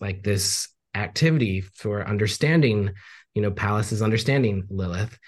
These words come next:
Let's map out the last nine years. Let's map out the next nine years." Pallas gives us that big picture, objective perspective.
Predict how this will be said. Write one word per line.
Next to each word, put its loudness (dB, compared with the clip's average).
Let's -6
map 0
out 0
the -6
last -2
nine 0
years. 2
Let's -4
map -2
out -2
the -2
next -4
nine 2
years." -4
Pallas -4
gives -2
us -8
that -6
big 0
picture, 0
objective -4
perspective. -2